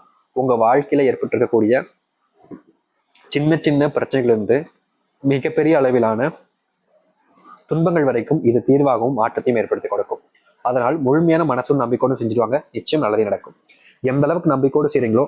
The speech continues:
அந்த அளவுக்கு உங்களுடைய வாழ்க்கையில பெரும் துன்பங்களை மாற்றி நன்மைகளை ஏற்படுத்திக் கொள்ளுங்கள். நம்பிக்கையோடு இருந்தால் வாழ்க்கையில எவ்வளவு பெரிய கஷ்டங்கள் வந்தாலும் சரிங்க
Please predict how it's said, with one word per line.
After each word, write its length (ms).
அந்த 180
அளவுக்கு 220
உங்களுடைய 340
வாழ்க்கையில 320
பெரும் 320
துன்பங்களை 440
மாற்றி 280
நன்மைகளை 320
ஏற்படுத்திக் 320
கொள்ளுங்கள். 280
நம்பிக்கையோடு 420
இருந்தால் 320
வாழ்க்கையில 380
எவ்வளவு 260
பெரிய 180
கஷ்டங்கள் 360
வந்தாலும் 320
சரிங்க 280